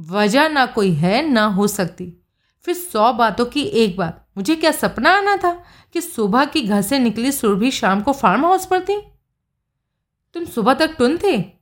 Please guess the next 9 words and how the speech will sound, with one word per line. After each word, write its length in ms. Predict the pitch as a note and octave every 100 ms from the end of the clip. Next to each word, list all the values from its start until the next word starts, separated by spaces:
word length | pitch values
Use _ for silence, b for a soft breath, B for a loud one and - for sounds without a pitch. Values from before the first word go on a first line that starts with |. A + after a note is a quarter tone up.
| _ -
ऐसा 260 | G#3 C#4
क्यों?" 220 | C#4+ F#4+ G#4 - _ _ _ _ _ _ _ -
"बोला 340 | E3 G#3+ B3+
ना, 380 | D#4 C4+ D#4+ - _ -
पार्टी 380 | F3+ F#3 C4+
सारी 340 | D4+ A3 F#3 A3+
रात 260 | G3 G3+ -
चली 280 | G3+ F#3 F3
थी।" 300 | F3 E3+